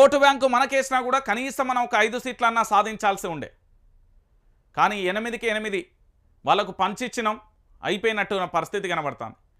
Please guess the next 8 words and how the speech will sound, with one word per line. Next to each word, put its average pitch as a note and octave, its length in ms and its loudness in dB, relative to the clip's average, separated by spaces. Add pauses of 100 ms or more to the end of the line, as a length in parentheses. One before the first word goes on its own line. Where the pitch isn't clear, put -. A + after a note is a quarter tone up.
(320)
ఈరోజు A#3 320 4 (120)
జై B3 100 8 (120)
తెలంగాణ C4 360 2 (100)
అని B3+ 100 0 (100)
నినాదించేవారు A#3+ 720 2
పార్లమెంట్లో A#3+ 500 2
ఎక్కడైనా A#3 320 2 (120)
చూసారా? G#3+ 360 4